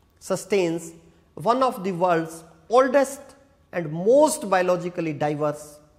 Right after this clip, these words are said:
deserts. Fog is the primary source of water, accounting for a unique environment in which endemic invertebrates,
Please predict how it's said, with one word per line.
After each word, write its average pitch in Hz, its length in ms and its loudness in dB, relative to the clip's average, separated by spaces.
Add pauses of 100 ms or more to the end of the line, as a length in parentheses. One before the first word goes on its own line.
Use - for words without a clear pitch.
deserts. - 520 -12 (1000)
Fog 269 400 6
is 254 160 0
the 269 140 0
primary 277 500 2
source 277 300 -2
of 247 160 -4
water, 262 340 -4 (840)
accounting 269 480 2
for 214 240 0
a 202 40 0
unique 254 480 0
environment 190 640 2 (560)
in 247 140 0
which 262 360 -4 (720)
endemic 220 520 2
invertebrates, 185 840 0